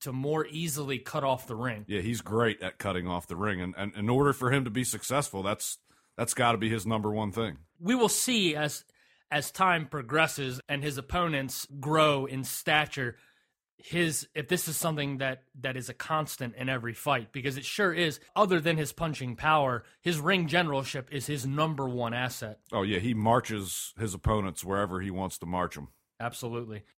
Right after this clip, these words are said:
Speaker 1: During this round, you could see that, and, and the announcers said it during their,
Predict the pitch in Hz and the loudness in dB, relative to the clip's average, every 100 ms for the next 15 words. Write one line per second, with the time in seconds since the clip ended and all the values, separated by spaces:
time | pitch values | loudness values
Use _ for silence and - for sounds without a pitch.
0 | - 214 254 202 175 135 156 170 160 143 | 2 6 6 4 2 2 4 6 4 0
1 | 135 160 160 147 - 208 202 180 127 _ | -4 -8 -6 -6 -4 -2 0 -2 -4 _
2 | _ _ _ 135 151 143 143 175 170 156 | _ _ _ -2 0 0 0 -2 -2 0
3 | 165 165 180 185 - 151 - - 165 151 | 2 4 6 4 0 -4 -2 0 2 2
4 | 139 - 147 143 135 131 123 131 123 113 | -2 -2 0 0 -2 -4 -4 -2 -2 -6